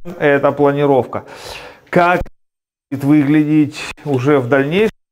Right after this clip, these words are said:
надо просто проследить и увидеть какие-то маленькие нюансы. Так, давай ты, наверное, заходи. А я буду сразу рассказывать, где что. Давай вон с-, в угол и подальше.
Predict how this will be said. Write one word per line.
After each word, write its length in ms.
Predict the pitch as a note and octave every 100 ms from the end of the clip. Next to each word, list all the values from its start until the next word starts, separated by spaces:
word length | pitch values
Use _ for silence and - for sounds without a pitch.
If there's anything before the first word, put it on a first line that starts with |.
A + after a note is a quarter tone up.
| _ _ _ -
надо 240 | D3 D3+
просто 460 | C#3 D#3+ E3 D#3+ C3+
проследить 840 | A#2 C3+ C3 C3+ C#3 D3+ G3+ G3
и 380 | - D3+ E3 D#3+
увидеть 640 | C#3 B2+ C#3+ C#3 C#3 B2 - _ _ _ - - _ -
какие-то 500 | C#3 B2 D3 C#3+ C3
маленькие 460 | C3 C#3+ C#3 B2+
нюансы. 540 | C3 B2+ A#2 G2+ - - - - _
Так, 320 | - C3 - -
давай 320 | B2 D3 D3+
ты, 180 | C3+ D#3
наверное, 400 | C#3+ C#3 C3+ C3+
заходи. 600 | B2 C3+ D#3+ F#3 B3+ B3+ _ _ _ _ _ _ _ _ _ _ _ _
А 120 | C#3
я 420 | C#3 A3 B3+ A3 -
буду 360 | C3+ E3 G3
сразу 640 | F#3+ - E3+ F3 D#3 E3+ -
рассказывать, 720 | D3 D3+ D3 D3 C3+ B2 A#2+
где 300 | A2+ A#2+ D#3+
что. 420 | E3 - C3 A2 G#2+
Давай 280 | C3 C#3 C#3
вон 460 | B2 C3 A#2+ A2+ A2+
с-, 160 | -
в 340 | C#3+ B2 A#2+ C#3
угол 300 | F#3 D3 C3+
и 80 | C3
подальше. 640 | C#3+ C#3 B2 A2 -